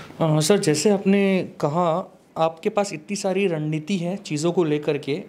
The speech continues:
और केंद्र सरकार का भी यही मानना है कि उनके पास वैक्सीन की कमी नहीं है, भरपूर मात्रा में उनके पास वैक्सीन है और वो हर राज्य को वैक्सीन पुरा रही है। अभी कुछ टाइम पहले, अ,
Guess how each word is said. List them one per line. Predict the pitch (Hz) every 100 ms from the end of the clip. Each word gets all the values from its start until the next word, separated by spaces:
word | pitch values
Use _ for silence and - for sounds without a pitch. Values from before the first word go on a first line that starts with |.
| -
और | 151 151 151 156 -
केंद्र | - 208 233
सरकार | 226 214 214
का | 202
भी | 214
यही | 196 175
मानना | 208 170 165
है | 175 202
कि | 202 233
उनके | 226 170 170
पास | 214 208
वैक्सीन | 190 156 151 190
की | 190
कमी | 180 160
नहीं | 165 165
है, | 196
भरपूर | 151 156 196
मात्रा | 180 147 160
में | 160
उनके | 151
पास | 160
वैक्सीन | 151 - - 170
है | 185 - - -
और | 165
वो | 180
हर | 156 170
राज्य | 175 151 165
को | 180
वैक्सीन | 175 139 - 240
पुरा | 190 151
रही | 120 113
है। | 120 - - - - -
अभी | 165 165 262
कुछ | 269 240 -
टाइम | 233 233
पहले, | 214 185
अ, | 214